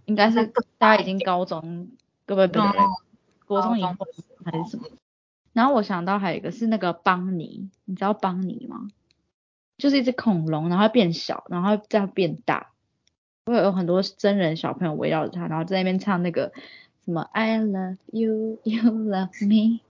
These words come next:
Speaker 2: 我不知道。
Speaker 1: <laughs> 因为你知道吗？那个 Demi Lovato 跟那个赛琳娜·葛梅兹，<laughs> 什么念去了？
Speaker 2: 哦，哦，哦。
Speaker 1: 他们两个就是从这边认识变好朋友，然后长大又没有变好朋友了。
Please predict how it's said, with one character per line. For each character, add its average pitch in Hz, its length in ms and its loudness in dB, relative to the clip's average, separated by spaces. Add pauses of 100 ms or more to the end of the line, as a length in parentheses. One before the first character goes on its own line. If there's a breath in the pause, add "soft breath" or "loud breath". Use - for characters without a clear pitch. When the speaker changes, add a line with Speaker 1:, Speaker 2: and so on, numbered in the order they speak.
Speaker 2:
我 508 100 4
不 240 140 0
知 - 360 -6 (240)
道。 - 180 -4 (300)
Speaker 1:
<laughs> - 720 -6
因 381 80 2
为 466 120 2
你 240 60 8
知 277 80 2
道 370 100 4
吗？ 349 160 4
那 311 160 0
个 196 380 0 (280)
Demi 220 380 0
Lovato 175 640 -4
跟 175 240 -2
那 170 100 -4
个 - 360 -8 (580)
赛 196 220 2
琳 165 160 -2
娜· 180 180 0
葛 151 160 -2
梅 120 200 -4
兹， 160 400 -6 (160)
<laughs> 196 120 -2
什 175 100 -2
么 165 80 -6
念 180 160 4
去 208 160 4
了？ 202 60 2
Speaker 2:
哦， 190 60 4
哦， 185 60 -4
哦。 175 160 -8 (360)
Speaker 1:
他 269 100 6
们 269 140 6
两 185 100 2
个 170 120 -4
就 185 160 -4
是 196 120 -2
从 165 180 -6
这 165 80 -8
边 160 140 -2
认 165 140 -2
识 165 100 -4
变 - 280 -6 (120)
好 - 140 -4
朋 - 220 -4
友， 147 200 -4
然 165 140 0
后 175 260 -2 (540)
长 160 200 -6
大 170 140 0
又 165 260 0 (280)
没 175 100 -2
有 160 100 0
变 156 180 -4
好 156 100 -10
朋 - 200 -14
友 - 120 -12
了。 - 80 -16